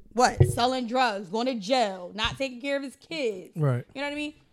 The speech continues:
Speaker 1: But they're not thinking about that.
Speaker 2: Right.
Speaker 1: They're thinking about surface level, what they look like and what they giving them, which is why they're not corny.
Speaker 2: Right.
Speaker 1: But if you dig deeper, right,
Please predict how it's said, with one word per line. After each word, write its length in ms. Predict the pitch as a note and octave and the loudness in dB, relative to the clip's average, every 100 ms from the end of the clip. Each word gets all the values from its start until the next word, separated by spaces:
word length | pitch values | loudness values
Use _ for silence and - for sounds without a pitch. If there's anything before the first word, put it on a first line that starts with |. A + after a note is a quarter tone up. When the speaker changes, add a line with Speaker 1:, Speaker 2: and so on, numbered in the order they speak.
| C4 | -4
Speaker 1:
But 180 | C4 G#3 | -2 0
they're 140 | D#4+ | 0
not 200 | F#4 B3+ | -2 -4
thinking 200 | C4 D4+ | -6 -8
about 260 | G3+ F#3+ - | -10 -12 -4
that. 260 | B3 - E3+ | -4 -2 2
Speaker 2:
Right. 220 | D#3 C3+ | 2 2
Speaker 1:
They're 120 | C4 | -2
thinking 200 | C#4 C4+ | -2 -4
about 280 | A#3 G3+ - | -2 -2 -4
surface 360 | - C#4+ C4 | -2 -2 -2
level, 240 | A3 G#3 G#3 | -8 -6 -8
what 100 | A#3 | -8
they 140 | G#3+ | -8
look 160 | A#3 A#3+ | -10 -8
like 160 | G#3+ | -8
and 100 | G#3+ | -8
what 140 | A3 A3+ | -12 -12
they 80 | G3+ | -10
giving 280 | A3+ G#3 | -8 -8
them, 160 | A3+ C4+ | -10 -10
which 140 | G#3 | -10
is 100 | G3 | -10
why 140 | G3 F#3+ | -8 -8
they're 80 | F#3 | -8
not 220 | F3+ - | -14 -14
corny. 240 | F#3 - - | -16 -16 -14
Speaker 2:
Right. 240 | D#3 A#2+ - | -10 -10 -8
Speaker 1:
But 100 | G#3 | -4
if 100 | G#3 | -4
you 140 | A3+ D4+ | -2 -2
dig 300 | A3+ G3 G#3 | -4 -4 0
deeper, 420 | E4+ F#4+ - A3+ A#3+ _ _ - | 0 0 -10 -12 -16 _ _ -8
right, 300 | A3+ B3 | -6 -6